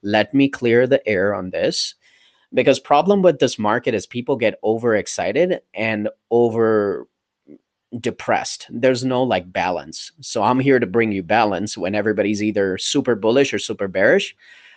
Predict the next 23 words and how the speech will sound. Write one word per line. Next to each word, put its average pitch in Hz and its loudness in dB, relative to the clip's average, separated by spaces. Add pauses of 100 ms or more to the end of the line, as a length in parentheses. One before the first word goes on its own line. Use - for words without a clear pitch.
(260)
I'm 135 4
the 135 6
guy 117 4
who 117 -2
brings 110 -2
you 107 -4
real 110 -2
news, 113 -4
brings 104 -6
you 104 -4
real 113 2
updates, 135 0
what's 107 -4
happening 104 0
behind 107 -4
the 101 -6
scenes 113 -6
and 95 -8
what's 110 -2
behind 104 -6
the 90 -6
headlines. 110 -4
So 90 -4